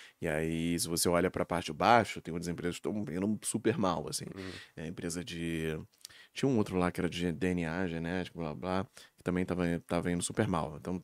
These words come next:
Speaker 1: são empresas americanas também. Então, depende da empresa que você escolheu. É... agora, o efeito da taxa de juros... Que faz com que você consiga ter um retorno maior depois quando você investe em ações quando a taxa de juros tá alta,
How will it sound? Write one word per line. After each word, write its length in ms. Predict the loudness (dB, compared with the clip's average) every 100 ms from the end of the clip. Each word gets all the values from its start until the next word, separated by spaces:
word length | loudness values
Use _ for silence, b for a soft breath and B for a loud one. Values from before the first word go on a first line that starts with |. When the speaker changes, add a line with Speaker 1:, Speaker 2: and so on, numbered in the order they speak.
| -6
Speaker 1:
são 160 | 0 0
empresas 260 | 2 2
americanas 460 | 2 2 4 4 4
também. 220 | -2 -8 -10 -12
Então, 140 | -4
depende 340 | 0 4 4 4
da 120 | 2
empresa 280 | 4 0 0
que 60 |
você 200 | 0 0
escolheu. 440 | 0 0 0 -2 b b b b -6
É... 360 | -2 0 -2 -2
agora, 420 | 2 6 4 2 -4
o 160 | 2 4
efeito 380 | 6 6 4 4
da 100 | 4
taxa 260 | 4 2
de 80 | -4
juros... 580 | 2 4 4 2 -4 -8 b b b _ _ -10
Que 100 | 2
faz 220 | 4 4
com 120 | 2
que 200 | -2 0
você 240 | 2 2 2
consiga 320 | 0 0 0
ter 80 | -2
um 20 |
retorno 340 | -4 -4 -4 -2
maior 380 | -2 0 0
depois 260 | -2 -6 -6
quando 180 | -4 -4
você 460 | -2 -2 -2 -4 -6
investe 400 | -4 -4 -2 -4
em 20 |
ações 300 | -4 -4 -4
quando 220 | 0 0
a 40 | 0
taxa 220 | -4 -4
de 60 |
juros 200 | -6 -6
tá 100 | -2
alta, 360 | 2 2 0 -8